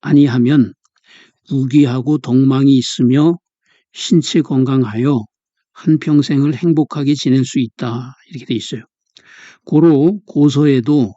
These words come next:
식신육이 승제관이면, 어, 아, 식신육이면 승제관이라고 하여 식신이 아름다운 사주를 재관이 있는 사주보다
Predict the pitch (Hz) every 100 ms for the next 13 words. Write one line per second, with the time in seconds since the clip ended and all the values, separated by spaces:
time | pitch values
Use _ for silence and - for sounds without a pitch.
0 | - - 190 - 190 175 151 143 131 151
1 | 143 - 156 143 147 135 135 120 123 147
2 | 165 165 _ _ _ _ _ - 113 113
3 | 107 104 139 214 _ _ _ _ _ _
4 | _ _ - 127 - 160 - 170 139 147
5 | 139 147 147 147 170 151 - 196 175 156
6 | 156 135 139 120 127 135 131 120 143 131
7 | 143 127 147 104 _ _ _ _ - -
8 | - - 160 156 175 131 135 135 139 139
9 | 123 120 117 135 151 151 127 123 135 135
10 | 131 123 123 120 123 120 120 139